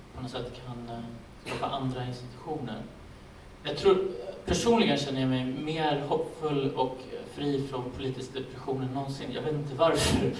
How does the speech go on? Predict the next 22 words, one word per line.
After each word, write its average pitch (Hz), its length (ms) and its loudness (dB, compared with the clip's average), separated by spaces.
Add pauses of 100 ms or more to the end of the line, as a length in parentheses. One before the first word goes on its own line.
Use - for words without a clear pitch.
<laughs> - 240 -6
men 147 160 6
det, 156 200 10 (600)
men 147 160 0
det 160 100 4
har 160 280 10
nog 156 280 6
att 156 100 8
göra 151 300 8
med 139 220 6
att 131 160 0
jag 135 220 0
tycker 139 260 0
att 131 80 -2
vi 131 120 6
börjar 131 220 6
närma 131 320 4
oss 123 160 -4
en, - 480 -8
en 135 60 -4
ganska 135 200 -2
stark 139 420 4